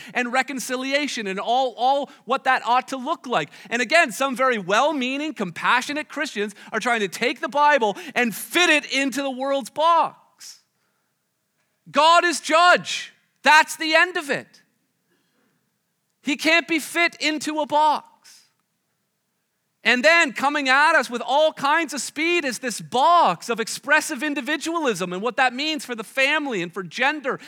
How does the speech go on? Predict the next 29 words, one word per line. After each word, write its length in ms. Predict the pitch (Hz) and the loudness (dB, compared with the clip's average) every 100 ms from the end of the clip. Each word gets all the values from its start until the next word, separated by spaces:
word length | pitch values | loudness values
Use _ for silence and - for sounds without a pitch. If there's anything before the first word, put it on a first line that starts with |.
| - | -8
and 140 | 240 | -8
for 100 | 220 | -6
sexuality. 920 | 226 - 269 - 254 269 302 302 214 - 247 | -6 -2 -2 -2 0 4 4 2 -2 -8 -10
And 140 | - 254 | -6 -6
again, 440 | 196 320 320 233 | 2 4 4 0
well-meaning 560 | 247 294 311 311 311 294 | 0 2 0 -2 -4 -6
Christians 580 | - 330 330 320 247 - - | -6 -4 -4 -4 -6 -8 -6
are 160 | - 262 | 0 0
trying 420 | - - 294 311 | 0 0 4 4
to 80 | 330 | 2
take 240 | 302 320 | 0 0
the 80 | 302 | 0
gospel 380 | 294 311 302 311 | 2 2 2 -2
and 120 | 269 | -8
cram 380 | - 285 330 339 | -2 4 4 6
it 80 | 349 | 4
into 220 | 339 311 | 2 0
that 400 | 302 339 381 - | 4 6 6 4
box 340 | 269 185 160 | 2 2 0
and 100 | 254 | -6
say 160 | 220 320 | -4 -2
that 140 | 330 | -2
we 80 | 339 | -4
can 160 | 339 294 | -6 -6
coexist. 560 | - 320 359 302 359 - - 196 | -2 0 0 0 -4 -4 -18 -12
We 480 | 226 339 349 339 - _ _ | -4 0 0 -2 -6 _ _
don't 500 | 262 294 320 311 - _ | 0 4 4 0 -10 _
fit 540 | - 262 285 277 - - _ | -6 2 4 2 -4 -20 _
in. 480 | - 269 247 151 113 | 0 4 4 2 -6